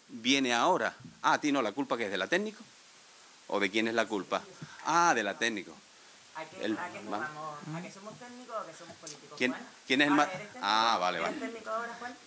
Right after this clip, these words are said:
Speaker 1: ¿Cómo, cómo cambian las cosas, señora Bermúdez?
Speaker 2: Bueno,
Speaker 1: ¿Cómo cambian las
Speaker 2: eh,
Speaker 1: cosas,
Speaker 2: le
Speaker 1: verdad?
Speaker 2: paso a contestar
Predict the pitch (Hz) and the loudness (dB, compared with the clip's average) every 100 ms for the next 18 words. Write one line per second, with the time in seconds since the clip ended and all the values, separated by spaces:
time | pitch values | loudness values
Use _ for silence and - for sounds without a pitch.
0 | - - 95 101 - 127 131 120 113 104 | -8 -6 -6 -8 -2 2 4 4 4 4
1 | 92 - 104 - 90 87 85 101 101 95 | 4 4 2 6 6 6 4 2 4 4
2 | 92 95 104 101 92 190 160 - 131 180 | 4 4 2 4 6 6 6 6 6 6
3 | 175 160 156 117 113 98 180 - 190 202 | 6 6 4 2 0 2 2 6 8 6
4 | 233 233 214 202 196 190 127 156 | 6 8 8 6 2 2 4 6